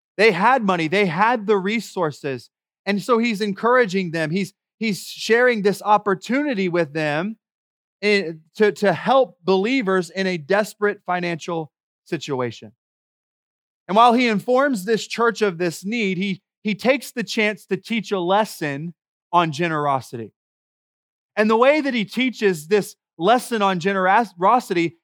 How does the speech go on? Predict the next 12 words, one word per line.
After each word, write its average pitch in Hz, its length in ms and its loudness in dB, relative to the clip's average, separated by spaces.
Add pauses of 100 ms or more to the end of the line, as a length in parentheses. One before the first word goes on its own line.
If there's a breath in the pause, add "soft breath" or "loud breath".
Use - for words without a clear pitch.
is 196 140 -2
he 233 100 0
begins 220 500 -2
to 240 100 -6
use 208 400 -4
the 202 140 0
example 156 840 -2 (220)
of 170 200 0
the 170 100 -2
churches 175 720 -4
in 151 120 -8
Macedonia. 139 760 -6